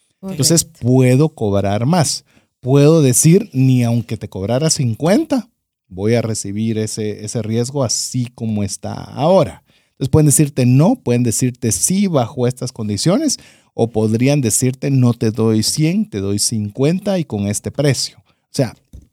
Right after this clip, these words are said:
Speaker 2: hay alternativas. Lo que, lo que es importante es que nosotros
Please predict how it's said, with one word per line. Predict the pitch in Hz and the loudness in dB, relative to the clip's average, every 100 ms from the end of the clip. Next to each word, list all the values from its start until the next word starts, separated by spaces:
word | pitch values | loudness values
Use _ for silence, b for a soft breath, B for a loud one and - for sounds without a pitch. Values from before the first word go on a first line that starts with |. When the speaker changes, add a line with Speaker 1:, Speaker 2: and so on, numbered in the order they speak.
| _ - | _ 0
Speaker 2:
hay | 175 233 | 2 4
alternativas. | 269 - 139 110 92 175 165 | 2 0 0 0 -4 -2 0
Lo | 104 107 | 0 -4
que, | 127 B B B | -6 B B B
lo | 131 | -4
que | 208 | -2
es | 220 | -2
importante | 339 - 135 160 185 - 196 139 | -4 -6 -6 -4 -4 -4 -6 0
es | 151 - - | 0 0 -2
que | - | 0
nosotros | 131 117 127 - 175 170 | 0 2 0 0 0 0